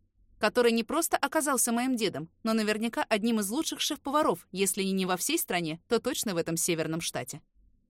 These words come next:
От здания школы до ресторана Адамсона в пятнадцать минут пешком, и я спокойно прохожу это расстояние, переписываясь с Эш. Моя девочка уже приехала из Сентфилд-Рока в ближайший к городу аэропорт и скоро вылетит из него в Нью-Йорк.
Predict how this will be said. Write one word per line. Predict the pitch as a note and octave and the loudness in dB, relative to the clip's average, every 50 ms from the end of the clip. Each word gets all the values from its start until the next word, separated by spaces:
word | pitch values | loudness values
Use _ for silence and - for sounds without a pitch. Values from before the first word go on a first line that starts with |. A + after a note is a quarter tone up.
| _ | _
От | - G#3 G3 | -2 -2 -2
здания | G3 F#3 A#3+ C4 C4 C4+ C#4 | 0 0 2 2 2 2 0
школы | - - - - D#4 C#4 A#3 | -2 -2 -4 -2 0 0 0
до | F#3+ F#3+ | 0 0
ресторана | F#3 G3+ - - A3+ A3+ A#3+ A#3 A3 - | -2 -2 -2 0 0 2 2 0 0 0
Адамсона | - D4+ D4+ D4 A3+ - G3 F#3 F3 | 0 0 2 0 -2 -2 -4 -4 -6
в | - | -4
пятнадцать | - A3 - - D4 E4+ - E4 - - | -6 -6 -2 0 -2 0 0 -2 -4 -2
минут | C#4 A3+ A#3 A#3 | -2 -2 -2 -2
пешком, | - - - - - - D3+ D#3 - _ _ - | -4 -6 -8 -8 -8 -8 -10 -10 -10 _ _ -4
и | G#3+ | -2
я | A3 C#4 C#4 | 0 0 0
спокойно | - - C#4 - - F4+ D#4+ A#3 F3+ | 0 -2 -4 -4 -2 -2 0 0 -2
прохожу | - - E3+ - G#3 F3+ F#3+ F#3 | -2 -4 -2 -2 -2 -2 -2 -2
это | E3+ - E3 | -4 -2 -2
расстояние, | D#3+ E3 - - F3 F3 G#3 B3 A#3+ G#3+ F3+ | -4 -2 -2 -2 -2 -2 -2 -2 -2 -2 -2
переписываясь | E3+ G3+ G3+ G3+ F#3 G3 F3+ - - F3+ F3 F3+ F3 - | -2 -2 -4 -2 -2 -2 -2 -2 -2 0 -2 0 0 0
с | - - | 0 -2
Эш. | E3+ D3 - - - - _ _ _ _ _ _ _ _ _ _ - | -2 -4 -8 -10 -14 -16 _ _ _ _ _ _ _ _ _ _ -2
Моя | G#3+ G#3 G#3 G#3+ G#3 | 0 2 2 2 2
девочка | F3+ A3+ C#4+ C4 A3+ - - - | 2 0 0 0 0 -2 -2 -4
уже | F#3+ F3+ A3 A3+ | -2 -2 -2 -2
приехала | - B3+ C4 C4+ D#4 - - G#3 F#3 | -2 -2 -2 -2 -2 -2 -2 -2 -2
из | F#3 F3+ - | 0 0 0
Сентфилд-Рока | - A#3 G#3 - G3+ F#3+ F#3 A#3 C4 D#4+ D#4 - F3+ E3 | -2 -2 -2 -2 -4 -6 -4 -4 -4 -4 -4 -4 -6 -6
в | E3 | -6
ближайший | D#3+ F#3+ G#3+ G#3+ C#4 E4+ E4 - - B3+ | -4 -2 -2 -2 -2 -2 -4 -4 -4 -4
к | G#3 | -4
городу | G#3+ B3+ B3+ A3 A3+ - | -2 -2 -2 -2 -2 -2
аэропорт | - B3+ C4 C#4+ D4 - - F3 D3 - - _ _ - | -2 -2 -4 -4 -6 -6 -6 -8 -8 -8 -12 _ _ -2
и | A3 | -2
скоро | - - - D#4 C#4+ A3 | -2 0 0 -2 -2 0
вылетит | F#3 A3+ B3 C#4+ - B3+ A#3 | 0 0 -2 -2 -4 -6 -8
из | - A3 F#3+ G3 | -6 -4 -4 -2
него | F#3+ F3 D#3 D#3 | -2 -2 -2 -2
в | D3 E3 | -4 -4
Нью-Йорк. | D#3+ E3 D3+ C#3 B2+ - - _ | -4 -4 -6 -8 -10 -12 -16 _